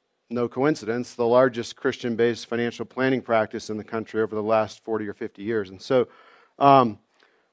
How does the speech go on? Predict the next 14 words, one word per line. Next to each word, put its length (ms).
but 160
the 80
four 380
H's, 720
um, 580
of 160
financial 480
wisdom 640
are 480
heart, 640
health, 500
habit, 460
and 100
hope. 320